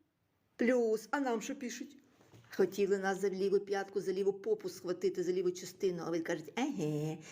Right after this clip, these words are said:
ні, таке не буває". Чи має корінь рівняння?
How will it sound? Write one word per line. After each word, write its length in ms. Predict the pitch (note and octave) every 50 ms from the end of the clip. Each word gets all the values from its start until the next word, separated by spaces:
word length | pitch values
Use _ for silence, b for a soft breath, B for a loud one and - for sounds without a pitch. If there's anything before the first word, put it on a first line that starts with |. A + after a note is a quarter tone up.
| B B B B -
ні, 840 | G3 F#3 E3+ D#3 D#3 D#3 E3 G3+ A#3 C4 C#4 B3+ A#3 G3 D#3+ B B B B B
таке 320 | - A3 A3 - G3+ G3+
не 140 | A3 A#3+ B3+
буває". 760 | B3 B3+ B3 F#3 D3+ C#3+ E3+ G#3 A#3 A#3+ A3 F#3+ E3 D#3 D3+ D3+ B B B B
Чи 120 | - - G#3+
має 260 | G#3+ B3 F#4+ A4 F#4+
корінь 480 | - - B3 A3 G#3 G#3+ G3+ G3 F#3+ F3+
рівняння? 520 | F#3+ F#3 F3+ F#3 F3+ E3+ E3+ E3 E3+